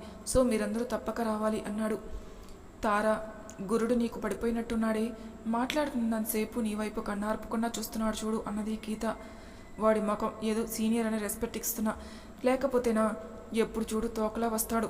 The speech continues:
ఏదో ఒకటి చెప్పి విసిగిస్తాడు," అన్నది తార. "టిఫిన్ తిన్నావా? లంచ్ చేసావా?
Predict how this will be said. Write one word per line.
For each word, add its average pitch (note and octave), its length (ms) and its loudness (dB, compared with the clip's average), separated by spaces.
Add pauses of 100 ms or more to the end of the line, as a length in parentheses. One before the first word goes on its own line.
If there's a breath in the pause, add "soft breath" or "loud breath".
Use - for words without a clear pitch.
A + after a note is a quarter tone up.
(100)
ఏదో C4 300 6
ఒకటి B3 140 4
చెప్పి A#3+ 240 -2
విసిగిస్తాడు," A3 680 -2
అన్నది G#3+ 240 -2
తార. G#3+ 360 -2 (720 loud breath)
"టిఫిన్ D4 300 2
తిన్నావా? A#3+ 420 2 (180)
లంచ్ B3 380 0
చేసావా? B3 420 2